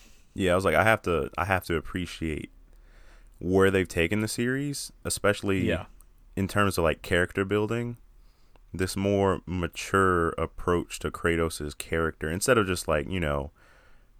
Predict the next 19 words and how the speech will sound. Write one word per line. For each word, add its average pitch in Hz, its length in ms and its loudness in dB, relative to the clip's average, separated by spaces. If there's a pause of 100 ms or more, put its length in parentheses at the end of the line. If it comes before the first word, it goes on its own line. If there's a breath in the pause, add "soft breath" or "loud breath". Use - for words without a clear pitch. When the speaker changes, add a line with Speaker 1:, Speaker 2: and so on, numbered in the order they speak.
Speaker 1:
revenge, 87 1080 0 (180)
the 90 100 -4
gods 85 380 4
wronged 82 420 0
me 76 300 -4
story, 80 680 0
is 80 140 -4
very 87 800 0 (760)
intriguing 90 720 2
because 80 300 -2
Kratos, 92 400 2
for 85 120 -4
the 80 80 0
first 104 280 2
time 87 300 2 (140)
ever 95 420 2
in 85 140 -6
the 78 60 -4
series, 78 640 -4